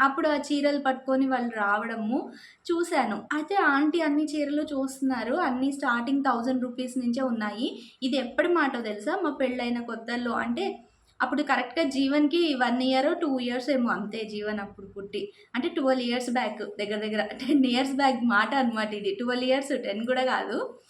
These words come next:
అప్పుడు ఏంటంటే చూసిన వెంటనే ఆ చీర ఒకటి ఆయన చూపిస్తున్నారు, అన్నీ థౌజండ్ రూపీస్ నుంచి రేంజ్లో ఉన్నాయి, అంటే ఉప్పాడ చీరలు, బెనారస్ పట్టు అట్లా ఉంటాయి కదా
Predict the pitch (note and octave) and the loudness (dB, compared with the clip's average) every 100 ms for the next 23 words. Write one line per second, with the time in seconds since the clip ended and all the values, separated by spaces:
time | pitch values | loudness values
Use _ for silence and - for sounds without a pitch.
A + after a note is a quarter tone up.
0 | - - - - - A#3+ D4+ D4 D#4+ E4 | -20 -20 -20 -4 0 2 4 4 4 0
1 | D#4+ F4+ F#4 E4+ D#4+ D#4+ F4+ E4+ C#4 C4 | 0 -2 -2 -2 -4 -4 -2 0 0 0
2 | C#4 D4+ C#4+ C#4+ C#4+ - A#3+ C4 C4+ C#4 | 2 2 2 -2 -2 -6 -4 -2 2 2
3 | C4+ C4 A#3+ C4 A#4 B4+ - B3+ C4 C4 | 2 0 -4 0 0 0 -2 -4 -2 -2
4 | C4 C#4+ C#4+ C4 A3 D4+ C4 D4 C#4 A3+ | 0 -2 -2 -2 0 2 2 2 0 0
5 | A#3 C4 B3 B3 C4 C4 B3+ A#3+ B3+ A3 | 0 0 0 -2 -2 -2 -4 -4 -4 -2
6 | A3+ A#3 A#3+ A#3+ G#3 G3+ G3 B3 B4 - | -2 -2 -2 -2 -4 -6 -4 0 0 -2
7 | - - A#3+ C4 C4 - B3+ A#3+ A#3 A#3 | -10 -4 0 2 0 0 2 2 2 -2
8 | A#3+ A3 G#3+ A3 G#3+ A3+ A3+ A3+ A#3 A3+ | -4 -4 -2 -4 -2 -2 0 -2 -4 -8
9 | - - G#3+ G#3+ A#3 A3 A3 B3 A#3 A3+ | -8 -2 -2 -2 -6 -4 -2 0 -2 -2
10 | A3+ A#3+ A#3 G3+ G3+ G#3 | -4 -4 -4 -4 -2 -4